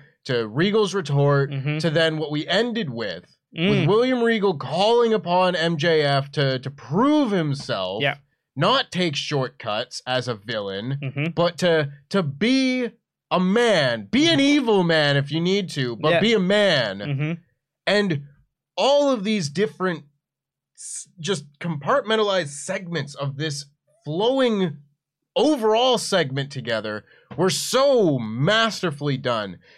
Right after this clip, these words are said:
Speaker 1: And my thing with M J F has often been,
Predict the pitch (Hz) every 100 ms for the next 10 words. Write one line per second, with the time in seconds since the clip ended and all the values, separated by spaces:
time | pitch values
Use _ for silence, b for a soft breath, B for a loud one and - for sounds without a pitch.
0 | b 165 185 220 311 311 349 302 226 214
1 | 165 165 131 98 90 _ _ _ _ _
2 | _ _ _ - 156 156 143 156 175 170
3 | 156 117 - 131 120 107